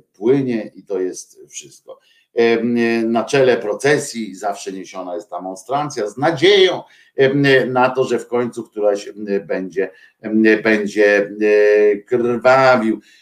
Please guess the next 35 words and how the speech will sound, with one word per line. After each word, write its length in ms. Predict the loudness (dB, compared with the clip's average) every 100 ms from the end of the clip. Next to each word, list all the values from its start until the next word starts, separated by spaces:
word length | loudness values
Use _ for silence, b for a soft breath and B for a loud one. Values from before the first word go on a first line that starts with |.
| b
E, 200 | 0 0
no 120 | -2
i 340 | -6 -8 -10
to 60 | -8
jest 220 | -10 -10
takie, 340 | -10 -6 0 2
no, 460 | 4 6 4 0 -6
to, 280 | -6 -6 -12 -12
że, 260 | -4 -4 -2
aha, 360 | 0 2 2 -2 -12 -14 -14
żeby 220 | -12 -2
jedno 280 | 0 0 2
powiem 260 | 4 4
ważne, 320 | 2 0 -2
że 80 | -6
ta 140 | -4 -2
procesja 440 | -2 -2 -2 0
nie 140 | 0
jest 160 | 0 0
polskim 380 | 0 0 -2 -4
wynalazkiem. 580 | -2 0 0 -4 -12 -18 -20 b b _ -4 -2 -2 0
To 80 |
nie 120 | 0 2
jest 200 | 0 0
polskie 360 | 0 0 -6
święto, 320 | -4 -4 -4
to 100 | -10
Francuzi 580 | -12 -12 -10 -10 -10 -12 -12
na 340 | -12 -8 -8
początku 480 | -8 -4 -4 -4 -6
zaczęli, 400 | -6 -4 -4 -6 b b
e, 460 | 2 4 4 4 6
łazić 420 | 6 4 2 -2
po 120 | 0
mieście, 460 | 2 2 2 0 0